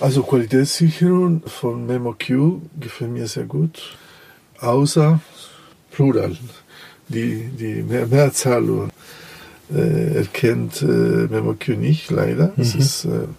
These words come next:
Speaker 1: riesen Nachteil eigentlich. <laughs> Aber ich glaube, das kann man einstellen, so dass das nicht berücksichtigt wird. Ja.
Speaker 2: Also,
Speaker 1: Nur
Speaker 2: dass
Speaker 1: ich
Speaker 2: es nicht als Fehler auftaucht quasi.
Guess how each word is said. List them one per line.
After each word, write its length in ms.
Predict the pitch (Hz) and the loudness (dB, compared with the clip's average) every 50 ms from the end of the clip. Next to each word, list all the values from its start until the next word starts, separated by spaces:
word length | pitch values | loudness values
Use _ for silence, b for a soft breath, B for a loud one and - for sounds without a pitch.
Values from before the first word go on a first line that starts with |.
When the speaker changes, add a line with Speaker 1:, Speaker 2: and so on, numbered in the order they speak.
| - - | -6 -4
Speaker 1:
riesen 280 | 117 120 - - 170 165 | -4 -4 -2 -2 -2 0
Nachteil 480 | - 139 147 - - 139 143 151 151 | 0 0 0 0 0 0 2 2 0
eigentlich. 680 | - - - 117 120 - - 151 156 - - - 101 90 - - - - | 0 -2 -4 -4 -2 0 0 0 2 2 0 0 0 -2 -10 -12 -20 -20
<laughs> 200 | - - - - - | -20 -20 -10 -4 0
Aber 920 | 117 113 113 110 107 110 110 110 110 107 107 104 104 104 104 104 101 101 107 110 - _ _ B B B B B B | 2 2 2 2 2 2 2 2 2 0 0 0 -2 -2 -2 -2 -4 -4 -8 -12 -16 _ _ B B B B B B
ich 60 | B | B
glaube, 220 | - 127 117 113 113 | 0 2 2 2 2
das 220 | 120 120 - - | 2 0 0 0
kann 120 | - 131 120 | 0 0 2
man 300 | 123 123 120 120 156 - - | 2 2 0 -2 -6 -6 -4
einstellen, 680 | - 123 127 123 - - - 127 120 120 120 117 117 113 | -2 -2 0 -2 -2 0 2 2 4 4 2 0 -2 -4
so 200 | 110 120 120 117 | -2 -2 -2 -2
dass 300 | 110 113 110 107 - - | -2 -2 -2 -2 -2 -4
das 260 | - 107 104 - - | -4 -4 -6 -6 -6
nicht 240 | - 117 113 - - | -6 -8 -8 -6 -6
berücksichtigt 720 | - 120 117 120 - - 117 110 - - 156 107 - - | -4 -4 -4 -4 -6 -6 -8 -10 -10 -10 -12 -12 -10 -6
wird. 240 | - 107 101 98 98 - - - - _ _ _ - | -6 -4 -6 -6 -8 -14 -20 -20 -20 _ _ _ -12
Ja. 260 | 160 110 110 110 113 - - - - - | -10 -10 -10 -10 -12 -14 -16 -18 -16 -12
Speaker 2:
Also, 100 | - 143 | -6 0
Speaker 1:
Nur 200 | 135 135 143 143 | 2 4 6 6
Speaker 2:
dass 120 | 135 135 127 | 4 4 4
Speaker 1:
ich 60 | 131 | 2
Speaker 2:
es 100 | 120 - | 2 2
nicht 200 | 143 135 - 131 | 2 2 4 2
als 160 | 110 110 - | 2 2 2
Fehler 300 | - - 123 117 110 107 | 0 0 2 2 4 4
auftaucht 480 | 92 92 101 - - - 95 82 90 - | 4 2 2 0 0 0 0 0 -2 -4
quasi. 400 | - - 90 87 85 82 85 85 | -4 -2 -2 -2 -2 -4 -6 -6